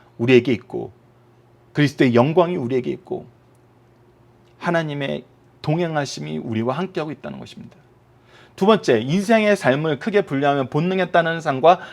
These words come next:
하나님의 뜻을 따라, 따는 삶으로 분류할 수 있습니다. 본능에 따라 사는 삶은 결국 죄의 노예가 되는 삶, 죽음의 노예가 되는 삶이에요. 하나님의 뜻을 따르는 삶만이 오직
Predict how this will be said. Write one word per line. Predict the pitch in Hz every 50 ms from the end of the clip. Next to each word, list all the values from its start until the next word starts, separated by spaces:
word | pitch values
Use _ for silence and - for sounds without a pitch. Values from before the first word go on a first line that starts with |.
| - -
하나님의 | - 240 233 233 226 220 208 202 190 196
뜻을 | - 185 175 185 185 180
따라, | - 190 190 196 190 185 185 175 - - - _ - -
따는 | - 226 226 226 220 208
삶으로 | - 170 143 147 151 240 -
분류할 | - - 123 123 135 131 117
수 | - 131
있습니다. | 107 - - 117 - - - - - - - 127 -
본능에 | - 185 202 214 220 240 233 220 214
따라 | 214 - 220 214 226 214 208
사는 | 202 - 143 151 170
삶은 | 170 156 139 139 151 156 147
결국 | - 135 120 120 135 147 135 120
죄의 | - - 120 123 131 123
노예가 | 107 104 107 120 127 127 127 131 123
되는 | 123 110 104 101
삶, | - 110 95 101 - - - - - -
죽음의 | - - 151 139 170 185 190 190 170
노예가 | 127 120 113 117 120 139 131 117
되는 | 110 98 107
삶이에요. | 110 - - 127 120 120 - - - - - - -
하나님의 | - 247 247 254 240 233 214 208 202 202 202
뜻을 | - 220 208 - 202 190
따르는 | - 233 220 208 214 214 208
삶만이 | - - - 127 131 135 135 139 147
오직 | 127 120 117 120 160 165 160